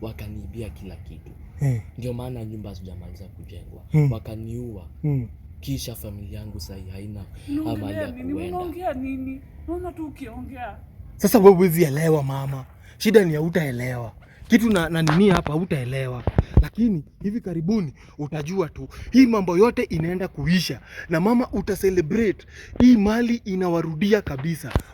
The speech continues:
Speaker 2: Bwana yako atakuja. Anasema, sasa utakuja aje? Sasa mimi nakuambia bwana yako ndio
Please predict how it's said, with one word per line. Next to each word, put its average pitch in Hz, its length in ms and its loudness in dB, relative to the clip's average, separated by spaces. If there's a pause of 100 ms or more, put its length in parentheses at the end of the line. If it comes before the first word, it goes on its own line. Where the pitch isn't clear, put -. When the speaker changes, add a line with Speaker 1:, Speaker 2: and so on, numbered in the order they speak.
Speaker 2:
Bwana 175 260 2
yako 220 420 2
atakuja. 160 680 -6 (300)
Anasema, 262 680 6 (1300)
sasa 196 200 -10
utakuja 147 500 -6
aje? 147 140 -6
Sasa - 140 -10 (220)
mimi 190 100 10
nakuambia 160 520 2
bwana 143 280 0
yako 180 240 6
ndio 135 220 0